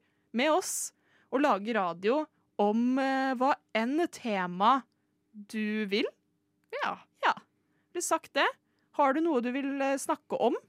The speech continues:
Speaker 2: Mhm.
Speaker 1: så er det bare å søke. Søke Radio Nova, søke lobbyen. Fristen, den går ut tredje september. Så du har fortsatt en god stund igjen, to uker.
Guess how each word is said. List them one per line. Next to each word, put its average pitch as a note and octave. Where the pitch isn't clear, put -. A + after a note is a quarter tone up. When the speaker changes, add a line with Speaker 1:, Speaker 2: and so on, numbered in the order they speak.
Speaker 2:
Mhm. F#3
Speaker 1:
så D4
er A3+
det B3
bare A#3+
å A#3+
søke. B3
Søke B3
Radio A3
Nova, G#3+
søke A3
lobbyen. F#3+
Fristen, D4+
den C#4+
går A#3+
ut -
tredje G#3+
september. A3+
Så D4
du C#4+
har C#4
fortsatt B3+
en D#4+
god B3+
stund G#3+
igjen, G#3+
to C4+
uker. B3+